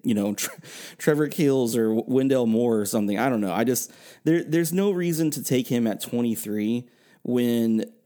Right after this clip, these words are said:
it's like, I, I think I said this, you know, earlier as well, but you can't take him at twenty-three when other talent is falling. That, that's, that's, again, that's a big pet peeve of mine of,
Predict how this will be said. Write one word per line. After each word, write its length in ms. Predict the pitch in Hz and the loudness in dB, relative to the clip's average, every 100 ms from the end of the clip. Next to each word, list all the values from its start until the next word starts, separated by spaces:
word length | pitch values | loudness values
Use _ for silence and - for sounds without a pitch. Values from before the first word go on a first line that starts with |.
| _ - - _ - | _ -14 -14 _ -10
it's 280 | - 139 - | -4 -2 2
like, 200 | 143 - | 0 2
I, 100 | 135 | 0
I 60 | 131 | 2
think 160 | 165 | 2
I 40 | 147 | 0
said 140 | - | 0
this, 220 | 120 - - | 0 -2 -6
you 140 | 117 117 | -2 0
know, 120 | 104 | 2
earlier 300 | 110 107 104 | 2 2 0
as 80 | 101 | 0
well, 260 | 110 104 | 2 2
but 240 | 98 104 - - - - | 0 -2 -4 -14 -20 -12
you 140 | - | -8
can't 320 | 127 170 170 - | -2 0 0 0
take 260 | 160 151 | 0 0
him 220 | 156 139 127 | 2 2 2
at 100 | - | 0
twenty-three 440 | 127 120 117 113 | 0 -2 0 0
when 200 | 110 110 | 2 2
other 280 | 110 107 104 | 2 2 0
talent 400 | - 107 104 92 | 0 0 0 -2
is 140 | - | -4
falling. 520 | - 90 85 82 - - | -4 -2 -2 -6 -8 -4
That, 180 | 120 113 | -2 2
that's, 300 | 127 123 - | 0 0 -4
that's, 320 | 120 120 120 | 0 0 0
again, 480 | 120 127 120 104 101 - - _ _ - | -2 0 0 0 -2 -8 -20 _ _ -6
that's 240 | 127 120 | 0 0
a 40 | 120 | 0
big 320 | 113 143 123 | 0 0 0
pet 240 | - 110 | -2 -2
peeve 240 | - 113 107 | 0 0 0
of 140 | 101 | -2
mine 340 | 107 101 98 98 | 0 0 -2 -2
of, 340 | 107 101 98 | 0 -2 -4